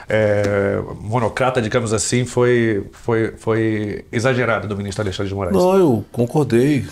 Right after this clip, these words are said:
Speaker 2: né? Foram muito graves, ó, aqueles atos aqui no dia oito. Foi uma situação muito triste, né? A gente vê todo o patrimônio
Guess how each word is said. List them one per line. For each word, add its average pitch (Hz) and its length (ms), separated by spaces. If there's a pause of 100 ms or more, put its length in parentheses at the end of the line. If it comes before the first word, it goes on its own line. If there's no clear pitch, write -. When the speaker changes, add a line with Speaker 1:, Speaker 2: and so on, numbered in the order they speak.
Speaker 2:
né? 104 160
Foram 113 260
muito 107 500
graves, 101 540
ó, 87 220
aqueles 90 360
atos 98 320
aqui 90 200
no 90 120
dia 87 200
oito. 92 500
Foi 98 240
uma 98 320
situação 98 400
muito 110 220
triste, - 580 (100)
né? 101 360
A 101 40
gente 98 280
vê 98 100
todo 117 220
o 110 40
patrimônio 101 800